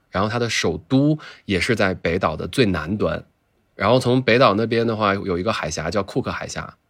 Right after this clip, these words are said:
必须要坐船过去，然后到南岛。南岛呢是比较接近南极。然后我刚去新西兰的时候是在奥克兰，就是它的第一大城市。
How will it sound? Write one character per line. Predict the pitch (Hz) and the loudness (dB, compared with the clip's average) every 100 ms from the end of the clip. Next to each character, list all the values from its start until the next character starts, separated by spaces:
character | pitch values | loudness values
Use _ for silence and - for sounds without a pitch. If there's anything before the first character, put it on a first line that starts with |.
| _ | _
必 | - | -6
须 | 113 | -2
要 | 104 | -2
坐 | 110 | -2
船 | - 78 90 | -6 -6 -4
过 | 113 | -6
去， | - 69 - | -6 -12 -10
然 | 82 | -6
后 | 92 | 0
到 | 98 | 0
南 | 87 80 | -2 -2
岛。 | 90 - _ _ _ _ | -4 -4 _ _ _ _
南 | 104 101 156 | 2 4 6
岛 | 135 90 | 4 4
呢 | 90 92 | 2 2
是 | 95 - 104 92 90 92 - - | -2 -2 0 0 -2 -6 -12 -6
比 | 98 | 0
较 | 101 95 | 2 2
接 | - 120 | 4 2
近 | 120 98 95 _ | 2 0 -2 _
南 | 87 87 | -2 -2
极。 | 113 82 - - _ _ - | -2 -6 -10 -16 _ _ 0
然 | 101 | 4
后 | 147 | 6
我 | 123 92 90 | 6 4 4
刚 | 90 127 180 | 4 4 2
去 | 180 165 127 107 | 0 2 4 4
新 | 120 | 0
西 | 113 | 0
兰 | 92 | 0
的 | 101 | 0
时 | 107 | 0
候 | 95 | -2
是 | 92 - 92 | -2 -2 0
在 | 98 87 82 78 76 | 2 2 0 -4 -6
奥 | 107 | -8
克 | 98 | -6
兰， | 80 85 - | -6 -6 -8
就 | - | -6
是 | 87 | -4
它 | 95 | -2
的 | 95 90 | 0 -2
第 | 104 | -2
一 | |
大 | 98 87 | -2 -2
城 | 85 85 | -6 -8
市。 | - 82 | -6 -6